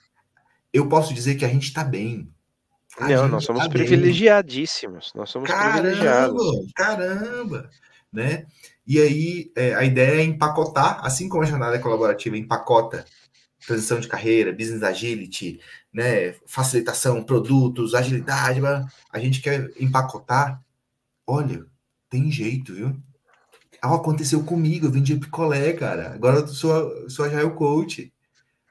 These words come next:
Speaker 1: Olha, aconteceu com, com, com fulana, ó. Ela, ela passava a noite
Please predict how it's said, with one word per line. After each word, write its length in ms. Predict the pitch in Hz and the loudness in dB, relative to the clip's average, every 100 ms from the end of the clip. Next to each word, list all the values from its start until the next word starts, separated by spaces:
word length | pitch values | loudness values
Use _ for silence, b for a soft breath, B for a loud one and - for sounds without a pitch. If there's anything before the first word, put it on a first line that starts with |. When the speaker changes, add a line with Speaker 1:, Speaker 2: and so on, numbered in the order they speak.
| _ | _
Speaker 1:
Olha, 240 | 131 170 135 | -2 0 0
aconteceu 440 | 147 151 156 165 | -2 -4 0 0
com, 260 | 175 175 156 | 0 -2 -4
com, 320 | - 160 147 | -4 -4 -4
com 120 | 147 | -4
fulana, 640 | 131 175 160 160 180 123 98 | -4 2 4 4 0 -2 -2
ó. 200 | 78 - b b | -6 -10 b b
Ela, 360 | 104 127 139 - | -2 0 0 0
ela 460 | 120 135 139 135 - _ | 0 0 -2 -4 -12 _
passava 360 | 127 131 135 143 | -4 -2 0 0
a 20 | |
noite 600 | 120 131 151 151 135 | 0 -2 -2 -4 -6